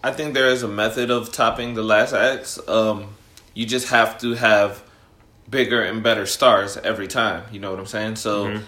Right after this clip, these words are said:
Speaker 1: instead of having somebody like Diallo or Miles Bridges,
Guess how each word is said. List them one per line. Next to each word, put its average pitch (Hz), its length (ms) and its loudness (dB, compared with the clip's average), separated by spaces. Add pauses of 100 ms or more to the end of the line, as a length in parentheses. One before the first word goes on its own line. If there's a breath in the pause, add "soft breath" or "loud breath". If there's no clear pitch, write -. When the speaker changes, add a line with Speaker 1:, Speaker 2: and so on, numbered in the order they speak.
(120)
Speaker 1:
instead 120 340 2
of 117 80 -4
having 107 400 0 (200)
somebody 107 480 0
like 104 440 0 (320 soft breath)
Diallo 113 560 2
or 104 280 0
Miles 107 300 -2
Bridges, 104 640 -4